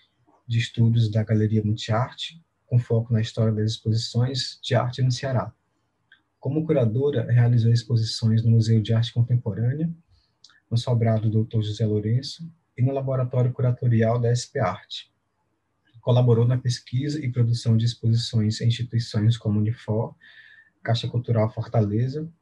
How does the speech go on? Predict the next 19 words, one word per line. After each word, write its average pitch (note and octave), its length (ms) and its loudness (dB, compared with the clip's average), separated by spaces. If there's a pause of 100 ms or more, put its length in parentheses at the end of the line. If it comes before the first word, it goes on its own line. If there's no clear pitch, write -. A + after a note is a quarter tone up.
(440)
Mini C#3 180 2
Museu C3 260 0
Firmeza, C3 720 -2 (260)
Museu A#2 300 2
de A2+ 140 2
Arte A2 200 0
da A2 80 -2
U A2 60 0
F, - 320 -8
da B2 140 0
U A#2+ 100 6
F A2+ 180 2
C, - 240 -4
o B2+ 60 -2
malc, A2 540 -2 (840)
Museu A#2+ 300 4
da C#3 100 -2
Cultura B2+ 360 -2
Cearense, B2+ 760 -2